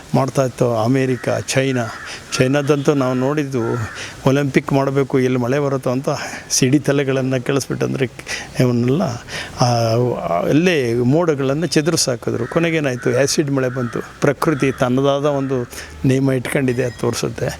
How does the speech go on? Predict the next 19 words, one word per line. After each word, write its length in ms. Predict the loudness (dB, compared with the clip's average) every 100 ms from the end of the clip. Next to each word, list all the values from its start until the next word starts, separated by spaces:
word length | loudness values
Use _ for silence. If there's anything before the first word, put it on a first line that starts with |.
| -8 -8 0
ಅಮೇರಿಕದಲ್ಲಿ 640 | 2 4 2 2 2 4
ಒಂದು 220 | 2 0
ಕಡೆ 160 | 0 0
ಅನಾವೃಷ್ಟಿ, 520 | 2 2 0 -2 -2
ಒಂದು 180 | -2 -2
ಕಡೆ 140 | 0
ಅತಿವೃಷ್ಟಿ. 480 | 0 2 0 0 0
ಯಾಕೆ? 320 | 0 0 -6 -6 -10 -8 2
ಇಡೀ 180 | 2 4
ಪ್ರಪಂಚಕ್ಕೆಲ್ಲ 880 | 2 0 0 2 0 2 2 2 2
ಈ 180 | 0 -2 -6 -6 -4 -4 0
ಬೆಕ್ಕ 260 | 4 4 4
ಮೇಲೆ 220 | 2 4
ಇಲಿ, 280 | 4 4 4
ಇಲಿ 140 | 2
ಮೇಲೆ 220 | 2 0
ಬೆಕ್ಕನ್ನು 440 | 0 -2 0 0 2
ಎತ್ತು 260 | 0 -2
ಹಾಕಿ 300 | -4 -2 -2